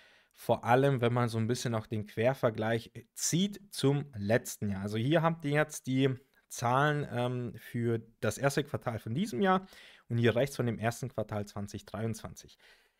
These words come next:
Das erste, was man so ein bisschen feststellt, ist, oh, die zwei Quartale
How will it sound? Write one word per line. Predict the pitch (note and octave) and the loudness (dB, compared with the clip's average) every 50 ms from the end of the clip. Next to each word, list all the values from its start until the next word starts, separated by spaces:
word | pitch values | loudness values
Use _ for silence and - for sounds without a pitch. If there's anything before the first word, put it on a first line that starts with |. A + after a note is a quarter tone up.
| _ _ _ _ _ _ - | _ _ _ _ _ _ 4
Das | B2 C3 - | 4 4 4
erste, | - - C#3+ F#3+ A#3+ C4 - - F#3 D#3 | 4 2 4 4 4 2 2 2 2 2
was | C#3 - - - | 2 0 0 0
man | C3+ C3 | 0 0
so | B2 - C#3 | 2 0 0
ein | B2 A2+ | 2 2
bisschen | B2+ C#3 - - C3+ A#2 A2 | 0 0 0 0 -2 -2 -2
feststellt, | - A#2+ C3 - - - - D3+ D#3+ D#3+ D#3+ | 0 -2 -2 -2 -4 0 4 4 4 4 2
ist, | - C#3 D#3+ - - - | 0 -2 -2 -2 -2 2
oh, | - D#3 F#3 D3+ A#2+ | 2 4 4 4 0
die | A2+ A#2 A#2 | -2 -4 -4
zwei | - - A#2 A#2 - | -4 -2 0 0 0
Quartale | - - C3+ - - - B2 A#2 B2 C#3+ E3+ - - G3 | 0 -2 -2 -2 -2 -4 0 2 4 4 4 2 0 0